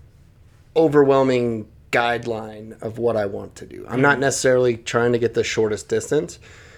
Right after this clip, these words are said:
Speaker 1: So the last few games, kinda to talk about a strategy that's probably gonna screw me over if we play again.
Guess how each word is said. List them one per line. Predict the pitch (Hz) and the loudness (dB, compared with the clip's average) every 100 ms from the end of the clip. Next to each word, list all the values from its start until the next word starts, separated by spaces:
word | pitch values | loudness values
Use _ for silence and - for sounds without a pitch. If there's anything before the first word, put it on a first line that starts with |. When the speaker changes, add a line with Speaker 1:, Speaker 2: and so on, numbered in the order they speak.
| - | -6
Speaker 1:
So | - 120 117 113 113 | 4 8 8 6 0
the | 117 | 0
last | 123 143 139 | 4 4 4
few | - 123 | 0 -2
games, | 117 110 104 | 0 -2 -4
kinda | - 113 104 101 - - | -4 -4 -4 -6 -12 -6
to | 120 | -2
talk | 107 101 | -2 -2
about | 104 101 95 | -2 -2 -4
a | 120 | -8
strategy | - 107 104 107 107 | -2 0 0 -2 -2
that's | 104 101 | -2 -4
probably | - 101 98 | 0 0 0
gonna | 101 98 - - | -4 -6 -10 -10
screw | - - 113 | -6 -2 0
me | 110 | 2
over | 135 156 175 | 4 4 4
if | 170 165 | 4 4
we | 151 | 2
play | 165 160 | 6 6
again. | 160 180 202 | 6 2 0